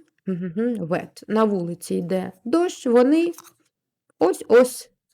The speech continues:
намокнуть. They are going to get wet. Конструкція повна, да? Are going to, be going to.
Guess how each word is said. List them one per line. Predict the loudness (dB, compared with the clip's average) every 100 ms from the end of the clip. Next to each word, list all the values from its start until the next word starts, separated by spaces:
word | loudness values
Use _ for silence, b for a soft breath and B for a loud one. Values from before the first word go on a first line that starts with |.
| _ _ _ -4
намокнуть. | 0 2 2 -2 -6 -14 -14 _ _ _
They | -10 -4 -4 -6
are | -10 -12 -10 -8
going | -2 2 4 6 4 2 -2
to | -10 -10 -8
get | -8 -8 -12 -20 _ _ _
wet. | -14 -14 -18 -20 _ _ _ _ _
Конструкція | -12 -10 -8 -8 -8
повна, | -4 -2 -2 -4
да? | -6 -6 -6
Are | -4 0 0 0 -2
going | -2 2 2 2 -2 -4
to, | -6
be | -6 -6 -2
going | -2 -2 -2 -4 -6
to. | -8